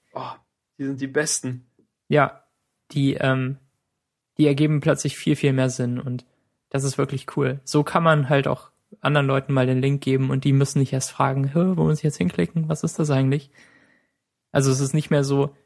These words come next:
Speaker 2: wie wenn du jemandem zum ersten Mal Reddit zeigst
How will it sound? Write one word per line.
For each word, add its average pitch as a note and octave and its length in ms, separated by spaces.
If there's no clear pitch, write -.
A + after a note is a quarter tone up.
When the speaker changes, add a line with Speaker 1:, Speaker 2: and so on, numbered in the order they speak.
Speaker 2:
wie C3+ 160
wenn C3+ 120
du C3 120
jemandem B2+ 460
zum - 160
ersten B2+ 320
Mal B2+ 160
Reddit C3+ 400
zeigst - 560